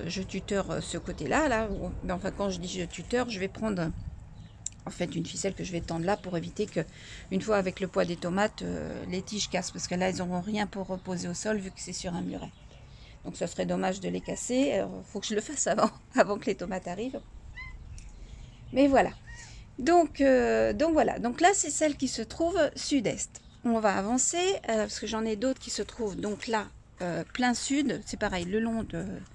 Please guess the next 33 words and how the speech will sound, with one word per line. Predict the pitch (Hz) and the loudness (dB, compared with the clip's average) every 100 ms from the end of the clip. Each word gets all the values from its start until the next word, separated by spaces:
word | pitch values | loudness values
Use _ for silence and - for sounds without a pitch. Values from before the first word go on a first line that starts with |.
| - - - | -18 -14 -2
de | 196 | 0
la | 180 | 2
maison. | 175 196 294 - - - - - - - - - - - | 0 2 0 -2 -16 -16 -16 -14 -14 -14 -14 -16 -14 0
Hop, | 311 - - 330 320 - - - - | 0 0 -6 -2 -2 -4 -10 -12 -12
je | - - | -12 -4
me | 214 | -4
prends | - - - | -4 0 2
les | 240 | 2
feuilles | 269 - 202 190 | -4 -2 -2 -2
en | |
pleine | - 285 311 | -4 -4 -4
tête. | - 262 302 - - - - - | -2 -2 -2 -6 -18 -14 -10 2
Alors | 214 180 - - | 4 4 -2 0
là, | 262 302 339 - | 4 4 2 -2
euh, | 202 190 | -4 0
j'ai | 190 247 | 0 -2
pas | - 320 | 0 0
désherbé, | 285 262 233 220 185 170 185 311 359 269 | 4 2 2 -4 -2 -4 -4 -6 -12 -10
voilà. | 185 - - - | -8 -8 -12 -12
Oh | 196 | -10
là | - | -10
là, | - - | -16 -10
j'ai | - | -8
rien | 165 170 277 302 | -4 0 2 2
fait | 277 214 | 2 -2
de | |
bien. | - 190 175 233 - - - - | -2 -4 -2 -4 -4 -4 -4 4
<laughs> | 403 - 415 - - - 453 370 359 359 349 311 240 | 4 4 -2 -2 -14 -8 -6 -4 -2 -2 -2 -4 -2
J'ai | 220 269 | 0 0
pas | - 294 | 0 -2
désherbé | 247 247 220 220 190 208 196 | 2 0 2 0 2 2 2
du | 185 240 240 | -4 -6 -6
tout, | - 226 | -6 -4